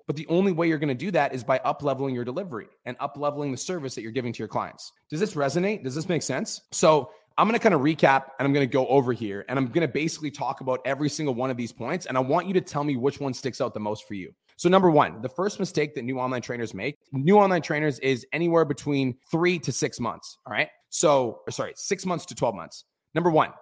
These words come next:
posting with expectations of sales. If you're posting with expectations of sales, your audience will sense it. You're gonna get disappointed when people aren't reaching out and you're gonna quit. You need to give with the expectation of nothing in return. You need to get in the habit of planting seeds.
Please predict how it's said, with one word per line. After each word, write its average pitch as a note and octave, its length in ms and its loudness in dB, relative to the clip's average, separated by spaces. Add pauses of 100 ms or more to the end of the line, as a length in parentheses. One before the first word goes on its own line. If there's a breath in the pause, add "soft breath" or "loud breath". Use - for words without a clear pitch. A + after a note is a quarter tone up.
(180)
posting E3 420 -2
with C#3 160 -6
expectations C3 640 -6
of G#2+ 80 -10
sales. - 460 -10 (260)
If C3+ 60 -12
you're F#3 100 4
posting F#3+ 360 2
with F#3 120 -2
expectations D3+ 640 -4
of B2+ 80 -12
sales, C3 400 -2
your A#2 140 -8
audience C3 360 -2
will A2+ 80 -10
sense C3+ 360 -6
it. F#3 160 -6
You're B2+ 160 -6
gonna D3+ 180 -6
get A2+ 240 -8
disappointed B2+ 540 -10
when A#2 100 -6
people A#2+ 240 -12
aren't A2+ 160 -8
reaching A2 300 -12
out C#3 100 -4
and A#2+ 80 -14
you're G#2+ 80 -10
gonna A2 140 -8
quit. - 240 -6 (240)
You C3+ 100 -8
need E3+ 140 2
to D#3 80 0
give E3 360 2
with E3+ 120 -2
the D#3+ 160 -4
expectation C3+ 600 -4
of A#2+ 60 -2
nothing A2+ 300 -4
in A2+ 80 -4
return. C#3 560 -6
You C3 100 -4
need D3 140 -4
to C3+ 80 -6
get B2+ 300 -2
in D3+ 80 -4
the C3+ 80 -4
habit A2+ 340 -4
of G#2+ 100 -12
planting G2+ 320 -12
seeds. - 500 -16